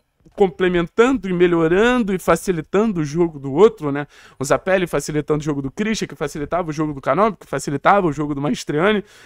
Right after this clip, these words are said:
Então, assim, essa dupla de volantes, todo mundo sabe que é o meu grande all-in na temporada, né? São jogadores que eu acredito muito que vão evoluir, que vão crescer, que vão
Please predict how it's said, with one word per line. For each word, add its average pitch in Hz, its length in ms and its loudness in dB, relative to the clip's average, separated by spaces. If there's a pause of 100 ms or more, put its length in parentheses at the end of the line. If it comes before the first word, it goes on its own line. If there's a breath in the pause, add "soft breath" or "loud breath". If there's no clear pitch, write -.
(160 soft breath)
Então, 139 180 -2
assim, 147 160 -2
essa 151 200 -2
dupla 202 280 -4
de 165 80 -8
volantes, 156 440 0
todo 185 220 0
mundo 165 180 -6
sabe 147 280 0
que - 80 -6
é 147 40 0
o 143 80 0
meu 151 180 0
grande 165 320 -2 (100)
all-in 165 420 2
na 147 140 0
temporada, 143 720 0
né? 139 140 -4 (300 soft breath)
São 143 200 -2
jogadores 143 540 0
que 151 100 -4
eu 143 40 4
acredito 151 540 -2
muito 160 380 0
que 156 120 -4
vão 170 300 2
evoluir, 160 580 0
que 147 120 -6
vão 180 240 2
crescer, 185 480 -2
que 147 100 -10
vão 196 320 0